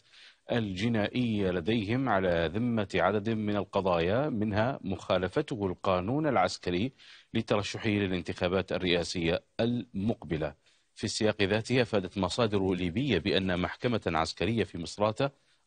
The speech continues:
أصدرت حكما غيابيا بالإعدام بحق حفتر.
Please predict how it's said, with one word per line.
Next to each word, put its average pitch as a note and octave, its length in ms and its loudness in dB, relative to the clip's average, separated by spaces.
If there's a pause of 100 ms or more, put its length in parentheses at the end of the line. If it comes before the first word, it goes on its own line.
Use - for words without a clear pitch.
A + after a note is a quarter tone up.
أصدرت A#2+ 400 2
حكما G#2 340 -4
غيابيا F2+ 680 0 (380)
بالإعدام G2+ 1000 2
بحق - 420 -4
حفتر. F#2 460 0